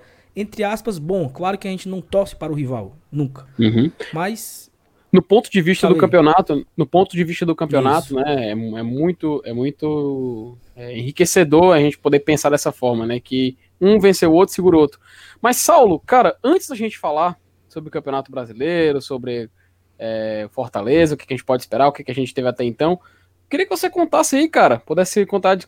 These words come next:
Speaker 2: é, compartilhar com a gente aí uma novidade aí que você tem, por favor.
Speaker 1: Hum.
Speaker 2: <laughs>
Speaker 1: Pois é, cara, é, fui surpreendido aí, né? É, vou entrar pro time dos papais.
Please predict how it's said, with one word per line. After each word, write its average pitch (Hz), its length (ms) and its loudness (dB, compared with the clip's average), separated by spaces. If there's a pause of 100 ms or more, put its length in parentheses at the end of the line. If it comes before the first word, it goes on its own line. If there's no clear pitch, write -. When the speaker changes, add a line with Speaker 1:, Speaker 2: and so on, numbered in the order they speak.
Speaker 2:
é, 160 120 -2
compartilhar 185 580 2
com - 100 -4
a 170 40 2
gente 175 280 0
aí 175 100 2
uma 180 180 2
novidade 151 500 2
aí 147 60 -4
que 156 60 -12
você 139 240 -8
tem, 147 180 0
por 156 120 -10
favor. 123 360 -2
Speaker 1:
Hum. 143 460 -6 (580)
Speaker 2:
<laughs> 180 640 -6
Speaker 1:
Pois 165 320 -10
é, 160 220 -4
cara, 117 480 -14
é, 131 340 -10 (140)
fui 143 100 -14
surpreendido 147 840 -10
aí, 135 240 -10
né? 131 300 -12 (720)
É, 110 760 -12 (180)
vou 120 120 -10
entrar 131 300 -8
pro 127 140 -14
time 131 280 -8
dos 127 220 -12
papais. 135 880 -12